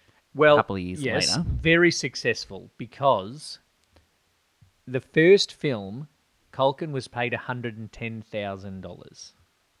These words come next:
Speaker 2: That's a lot for an eight-year-old
Speaker 1: Yeah.
Speaker 2: kid.
Speaker 1: Do you know what he was paid for Home Alone Two?
Speaker 2: Ten times that much. That's a lot
Speaker 1: Ten,
Speaker 2: of money, actually.
Speaker 1: ten percent of the takings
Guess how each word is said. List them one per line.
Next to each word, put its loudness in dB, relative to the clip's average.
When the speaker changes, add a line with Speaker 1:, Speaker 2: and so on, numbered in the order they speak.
Speaker 2:
That's -4
a 4
lot 2
for 4
an -2
eight-year-old -4
Speaker 1:
Yeah. -2
Speaker 2:
kid. -12
Speaker 1:
Do -10
you -4
know 0
what 0
he 2
was -2
paid -4
for -14
Home -4
Alone -6
Two? -8
Speaker 2:
Ten 0
times -4
that -14
much. -20
That's -14
a -14
lot -8
Speaker 1:
Ten, -2
Speaker 2:
of -2
money, -6
actually. -14
Speaker 1:
ten 0
percent 2
of -6
the -10
takings -10